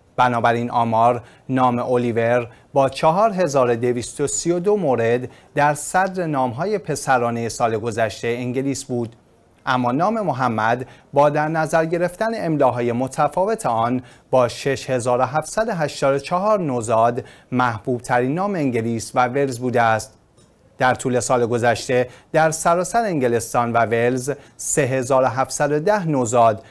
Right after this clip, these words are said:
به نام محمد، هزار و ششصد و پانزده نوزاد به نام محمد و هفتصد و پنجاه و یک نوزاد به نام محمد نامگذاری شدند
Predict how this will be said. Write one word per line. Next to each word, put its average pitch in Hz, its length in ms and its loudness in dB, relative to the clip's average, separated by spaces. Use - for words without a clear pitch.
به 160 120 0
نام 208 280 0
محمد، 123 920 -2
هزار 123 380 2
و 123 60 0
ششصد 135 460 -2
و 127 60 0
پانزده 151 580 -2
نوزاد 117 580 2
به 156 120 0
نام 202 300 0
محمد 123 800 -2
و 123 120 2
هفتصد 131 440 -2
و 139 60 2
پنجاه 151 500 -2
و 165 60 0
یک 226 260 -4
نوزاد 120 500 2
به 135 120 -2
نام 202 260 -2
محمد 113 720 -2
نامگذاری 127 600 0
شدند 117 560 -2